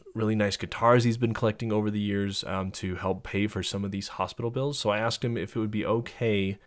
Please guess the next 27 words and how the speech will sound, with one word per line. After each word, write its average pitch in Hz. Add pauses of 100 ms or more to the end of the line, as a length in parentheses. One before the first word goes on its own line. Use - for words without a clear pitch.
(160)
to 98 (260)
give 123
you 123
all 110 (140)
a 107
way 104
to 101
donate 110
money 101
to 95
him. 87 (140)
So 101 (300)
he 131
sent 151
me 156
his 127
PayPal 117
information. 110 (500)
That 107
is 104 (720)
danilo 127
dot 104 (100)
alagao 104
dot 90 (260)
J 107
R 113
at 90